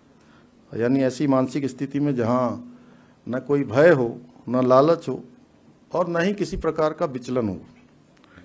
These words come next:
और इस पुस्तक के कुछ अंश पढ़े तो मुझे कई रोचक और प्रेरणादायक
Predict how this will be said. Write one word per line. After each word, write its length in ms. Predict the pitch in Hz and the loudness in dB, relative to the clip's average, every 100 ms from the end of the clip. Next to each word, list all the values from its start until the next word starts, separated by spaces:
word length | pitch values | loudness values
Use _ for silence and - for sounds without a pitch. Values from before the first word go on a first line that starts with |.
| - _ _ _ _ - | -20 _ _ _ _ 0
और 500 | 127 139 147 139 - - - - - - - _ _ _ _ - | 2 4 6 4 2 0 -4 -12 -16 -20 -20 _ _ _ _ -6
इस 120 | 143 | -4
पुस्तक 400 | 156 147 190 185 | -4 -2 -2 0
के 120 | 190 | -2
कुछ 240 | 185 180 | -2 0
अंश 180 | 175 175 | 0 0
पढ़े 280 | - 156 175 | 0 0 0
तो 160 | 175 170 | -2 -2
मुझे 240 | 147 156 | 0 0
कई 200 | 151 151 | 0 0
रोचक 380 | 139 139 151 156 | 2 2 2 2
और 60 | |
प्रेरणादायक 680 | 147 139 139 135 135 135 - | 0 0 2 4 2 2 -4